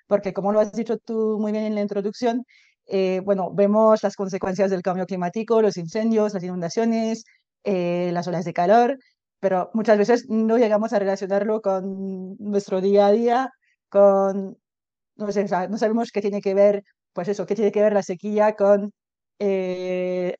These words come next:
las vacas, con lo que está pasando en el océano que se está desertificando, o sea, qué tiene que ver,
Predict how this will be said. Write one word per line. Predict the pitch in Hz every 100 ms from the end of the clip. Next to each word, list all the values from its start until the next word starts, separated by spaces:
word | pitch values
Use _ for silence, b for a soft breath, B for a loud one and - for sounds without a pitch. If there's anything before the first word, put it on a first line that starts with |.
| _ _ _ _
las | - 180
vacas, | 180 214 233 226 233 - _ _ -
con | - 202 202 107
lo | - 202
que |
está | - 208
pasando | 202 190 196 196 202
en | 196
el | 190
océano | 185 196 190 202
que | 196
se | 180
está | 190 185
desertificando, | 190 185 202 220 240 233 226
o | 220 b _
sea, | - 196
qué | 233
tiene | 262 254
que | 208
ver, | 240